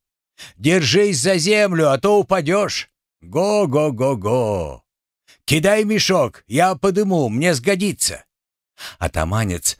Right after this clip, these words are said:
запрягавший у ворот быков, пособил Степану перетаскать на воз мешки, и Степан, дождавшись Афоньку, выехал на площадь. Смеркалось. «Иди, просись ночевать», — предложил иззябший Афонька.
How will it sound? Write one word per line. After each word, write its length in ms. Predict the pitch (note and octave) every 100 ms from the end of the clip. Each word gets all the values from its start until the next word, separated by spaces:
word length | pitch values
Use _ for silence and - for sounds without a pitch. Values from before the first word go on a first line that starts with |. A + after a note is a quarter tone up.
| _
запрягавший 880 | A#2 A#2+ - C#3 A#2 B2 - - G#2+
у 140 | - G#2
ворот 300 | G2+ G2 E2+
быков, 560 | D#2+ F2+ F3 D#3 - _ - -
пособил 540 | F#3 F3+ D#3+ D3 C3+
Степану 600 | - - C3 D3 D3+ C#3
перетаскать 760 | - B2 A2+ A#2+ - C#3 B2+ B2
на 120 | G2+
воз 240 | A2 -
мешки, 480 | G#2 - - E2+ D2 - -
и 120 | D3 D3
Степан, 680 | - C#3 - D3+ D3 A2
дождавшись 640 | G2 G2+ F#2 A#2+ - A#2 -
Афоньку, 680 | A#2 - G3 F#3+ - E3+ - -
выехал 600 | A2+ D3+ E3 B2+ C#3+ C3+
на 160 | A#2+ A#2+
площадь. 640 | F#2 E2+ - D2 - - _ _ _ _ _
Смеркалось. 840 | - F2+ A#2 - C#2+ C2 - - - _ _ _ _ _ _ _ - - -
«Иди, 440 | C3 A#2 B2 F#2
просись 540 | - C3+ A#2+ D#3+ C#3 C#3+
ночевать», — 600 | C3 C3+ A2 F#2+ - - _ -
предложил 580 | C#3 A#2 G#2+ A#2+ C#3 -
иззябший 680 | A#2+ F#2+ G2 G#2+ - A#2+
Афонька. 680 | B2 A2 - G#2+ D2+ -